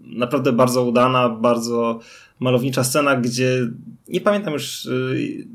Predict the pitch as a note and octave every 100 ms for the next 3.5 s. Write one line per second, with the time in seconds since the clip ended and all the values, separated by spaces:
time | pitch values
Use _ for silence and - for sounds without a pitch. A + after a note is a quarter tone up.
0 | - _ B2 C3+ B2+ - - C3 C3 B2
1 | C#3 C#3 C3 C3+ B2 B2+ B2+ B2 A#2+ B2+
2 | F#3 C3 B2+ - E3 D#3 D#3+ D3 - B2+
3 | - A2+ A2 A#2+ -